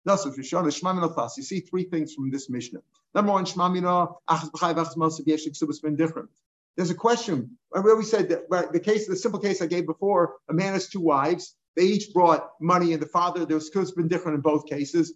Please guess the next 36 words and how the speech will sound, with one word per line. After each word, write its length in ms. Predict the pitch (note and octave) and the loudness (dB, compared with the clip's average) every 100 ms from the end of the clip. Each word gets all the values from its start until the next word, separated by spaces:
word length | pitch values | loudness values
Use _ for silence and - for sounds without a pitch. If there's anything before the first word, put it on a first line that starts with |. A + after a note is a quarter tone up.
| _ | _
One 260 | - F3 F3 | 0 2 4
father 280 | E3+ D#3+ D#3 | 4 4 4
gave 400 | D#3 D3 C#3+ C#3 _ _ _ _ _ - | 2 2 2 -2 _ _ _ _ _ -2
a 40 | |
million 340 | D#3+ G#3 G#3 | 2 4 4
dollars, 300 | F#3+ F3+ F3 | 4 4 4
one 160 | D#3 D3+ | 2 0
gave 220 | D3 C#3 | -2 -2
two 120 | - | -6
million 320 | A3 G#3+ G3 F#3 | -2 0 0 0
dollars 580 | F3 E3+ E3+ E3 E3 _ _ - | 2 2 0 -2 -4 _ _ -2
as 100 | D#3+ | -2
a 60 | D#3 | 0
Ksuba 180 | F3 E3+ | -2 0
Spendichin 320 | F#3 F3 E3 | 0 0 2
that 100 | E3 | 4
he 60 | D#3+ | 4
wants 220 | E3+ E3 | 4 0
their 80 | E3 | -2
grandchildren 520 | D#3+ D#3+ D#3+ E3 D#3+ | -2 -2 -2 -2 0
to 60 | D#3+ | 0
get. 100 | E3 - - _ - | -2 -12 -20 _ 0
And 140 | G3+ | 6
both 260 | G3+ A3+ A3+ | 8 8 6
wives 320 | E3+ E3+ - | 2 2 0
died, 340 | E3 D3+ F3 | 0 0 0
and 100 | E3 | -2
the 60 | D#3 | -2
husband 380 | D#3+ D3+ F3 D3+ | -2 -4 -4 -2
inherited 320 | D#3+ D#3 C#3+ | 0 0 0
both. 300 | C3+ D3 - _ _ _ _ - | 0 0 -2 _ _ _ _ -2
Then 160 | G3+ | 0
when 100 | F3 | 2
the 80 | D3+ | 0
husband 380 | D3 F3+ F#3 F#3+ | -2 -2 -2 2
dies, 540 | A3+ B3+ G#3 G#3+ - | 4 6 4 0 -6